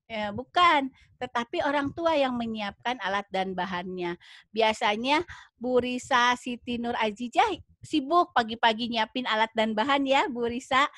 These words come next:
Sekarang nggak Bu Risa lagi yang nyiapin alat dan bahannya, tetapi orang tua yang menyiapkan alat dan bahannya. Bahkan kadang tidak semua anak mau melakukan kegiatan. Tidak semua anak, eh,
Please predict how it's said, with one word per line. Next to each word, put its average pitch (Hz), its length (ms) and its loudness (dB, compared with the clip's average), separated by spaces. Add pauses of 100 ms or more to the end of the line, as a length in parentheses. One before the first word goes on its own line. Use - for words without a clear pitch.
(200)
Sekarang 320 400 2
nggak 311 160 2
Bu 269 160 0
Risa 277 240 4
lagi 330 400 2
yang 311 80 4
nyiapin 294 400 -2
alat 269 240 -2
dan 254 160 0
bahannya, 262 560 -2 (240)
tetapi 226 560 -6 (240)
orang 208 400 -2
tua 320 240 0
yang 233 240 0
menyiapkan 196 560 -6
alat 175 320 -4
dan 165 240 -6
bahannya. 147 720 -10 (400)
Bahkan 277 400 -2 (480)
kadang 302 560 -2 (160)
tidak 233 240 0
semua 233 240 0 (160)
anak 320 320 0
mau 277 400 4
melakukan 240 640 0
kegiatan. 185 800 0 (760)
Tidak 214 260 0
semua 220 320 -4
anak, 262 240 0 (240)
eh, 214 640 2